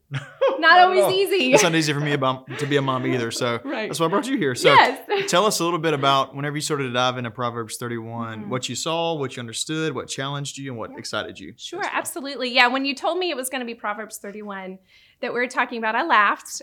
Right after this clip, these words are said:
Speaker 2: out loud because, uh, this passage and I have not always had a great relationship.
Speaker 1: Mm-hmm.
Speaker 2: And, um, I don't know if any of you can relate to that as well. Um, but what I immediately see are things that I am not
Speaker 1: Mm.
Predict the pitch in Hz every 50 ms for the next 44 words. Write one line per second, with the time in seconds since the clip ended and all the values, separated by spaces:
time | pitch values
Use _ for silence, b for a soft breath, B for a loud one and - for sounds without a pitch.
0 | - _ 208 240 277 311 285 240 214 208 208 220 233 269 254 254 247 - - 285
1 | 254 247 247 - - 262 240 240 233 233 269 311 - - - - 359 440 - 453
2 | 403 - 320 294 277 269 254 247 254 247 254 254 B B B B B - 311 254
3 | 269 302 285 - - 240 240 269 285 330 311 - - - 233 269 233 220 220 220
4 | 220 220 233 - - 220 226 196 - 214 190 190 214 226 - 294 269 277 294 302
5 | - - 359 339 339 - 392 392 415 427 427 262 254 247 233 - - 226 233 226
6 | 220 220 220 233 247 262 254 269 262 254 294 277 285 277 226 269 277 277 302 262
7 | 233 240 226 233 240 240 247 - 302 214 247 226 226 226 220 - B B B B
8 | B B B B B - 262 269 226 220 233 214 220 269 254 254 247 240 233 226
9 | 220 202 - - 247 262 254 233 220 220 214 226 262 254 240 - 254 277 277 285
10 | 269 269 262 262 277 330 370 415 381 - 285 269 277 269 - - - 262 247 233
11 | 233 226 220 - - 240 247 - _ 262 262 277 311 320 - - 262 - - 226
12 | 220 214 202 202 202 196 190 190 190 196 - 95 - - - - - -